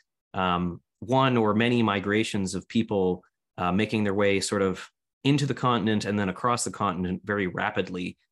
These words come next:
um, as part of this sort of, like, the first settlers of this new continent. And, and I think that that terminology unites this sort of, um,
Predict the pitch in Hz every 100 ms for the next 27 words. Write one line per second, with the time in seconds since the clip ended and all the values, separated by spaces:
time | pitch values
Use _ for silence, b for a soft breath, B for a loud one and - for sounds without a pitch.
0 | _ - 92 87 87 101 - 120 117 98
1 | 107 - 113 101 95 101 92 - _ _
2 | 120 - 123 120 - - 110 - 104 92
3 | 92 90 90 - 95 92 92 - - -
4 | - 95 92 92 - 98 90 92 113 104
5 | 101 104 - 117 107 101 101 104 95 95
6 | 98 95 98 - 95 - 101 98 - B
7 | B _ - 101 87 85 85 80